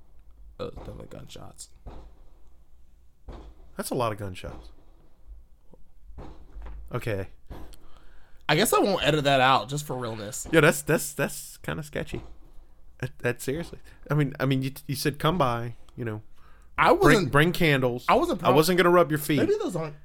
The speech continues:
Speaker 1: That's a lot.
Speaker 2: That's gotta
Speaker 1: Oh,
Speaker 2: be a
Speaker 1: uh, no, that was. That was.
Speaker 2: Pop, pop.
Speaker 1: Yeah.
Speaker 2: Yeah. So you didn't say anything about bringing Kevlar.
Speaker 1: That hasn't happened for a long time.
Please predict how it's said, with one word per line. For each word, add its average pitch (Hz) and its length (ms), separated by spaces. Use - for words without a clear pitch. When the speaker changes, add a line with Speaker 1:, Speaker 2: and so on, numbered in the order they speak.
Speaker 1:
That's 262 140
a 403 60
lot. 143 340
Speaker 2:
That's - 160
gotta 98 180
Speaker 1:
Oh, 90 40
Speaker 2:
be 107 80
a 147 40
Speaker 1:
uh, 151 180
no, 156 140
that 143 180
was. 120 260
That 131 140
was. 120 340
Speaker 2:
Pop, 107 180
pop. 104 240
Speaker 1:
Yeah. 101 180
Speaker 2:
Yeah. 90 180
So - 140
you 127 160
didn't 202 180
say 160 160
anything 151 280
about 107 220
bringing 101 280
Kevlar. 101 540
Speaker 1:
That 202 160
hasn't 285 300
happened 170 320
for 139 120
a 120 60
long 120 240
time. 117 400